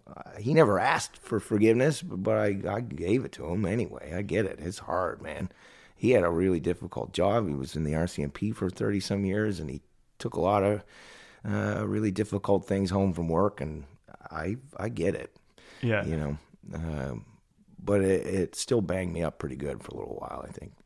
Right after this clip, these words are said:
Speaker 2: And now you're kinda working
Speaker 1: I'm
Speaker 2: through it.
Speaker 1: getting
Speaker 2: Now
Speaker 1: through
Speaker 2: you're,
Speaker 1: it, yeah, yeah.
Speaker 2: I mean, it's kind of, it seems like it's this process that we all go through.
Speaker 1: Yeah,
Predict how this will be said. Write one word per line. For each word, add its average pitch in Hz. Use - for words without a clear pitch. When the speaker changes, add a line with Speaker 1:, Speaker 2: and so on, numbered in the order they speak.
Speaker 2:
And 107
now 98
you're 92
kinda 90
working 92
Speaker 1:
I'm -
Speaker 2:
through 98
it. -
Speaker 1:
getting 117
Speaker 2:
Now 101
Speaker 1:
through 78
Speaker 2:
you're, 69
Speaker 1:
it, 64
yeah, 62
yeah. -
Speaker 2:
I -
mean, 151
it's 143
kind 143
of, 107
it 113
seems 143
like 101
it's 98
this 98
process 110
that 101
we 95
all 104
go 110
through. 117
Speaker 1:
Yeah, 95